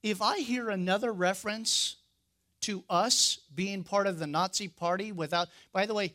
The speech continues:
you always know what the other party is doing when they're screaming that very thing in which they are calling you.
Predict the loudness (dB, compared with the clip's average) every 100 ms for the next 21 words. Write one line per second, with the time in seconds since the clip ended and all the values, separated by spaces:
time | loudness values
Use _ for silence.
0 | _ _ -10 -4 2 2 2 0 -2 0
1 | 0 -2 -2 0 2 0 -2 -2 -2 -2
2 | -4 -4 -6 -4 -6 -6 -4 -2 -2 -4
3 | -4 -8 -6 -6 -2 -2 -2 -6 -6 -8
4 | -6 -6 -6 -6 -6 -6 -4 -4 -4 -6
5 | -6 -6 -8 -8 -8 -8 -8